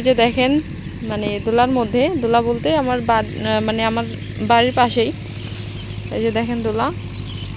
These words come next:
তো গত দুই থেকে তিন দিন হচ্ছে বৃষ্টি হচ্ছে, যার ফলে, আহ, মানে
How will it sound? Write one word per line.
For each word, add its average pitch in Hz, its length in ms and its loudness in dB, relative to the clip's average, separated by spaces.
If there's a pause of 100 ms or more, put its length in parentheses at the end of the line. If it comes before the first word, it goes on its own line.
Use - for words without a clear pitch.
(560)
তো 214 100 0 (1200)
গত 220 200 2 (220)
দুই 233 180 2
থেকে 240 260 2
তিন 226 200 -2
দিন 233 180 0 (340)
হচ্ছে 226 280 -4
বৃষ্টি 220 340 -2
হচ্ছে, 240 300 0 (960)
যার 226 220 4
ফলে, 254 380 -2
আহ, - 760 -8
মানে 208 160 -4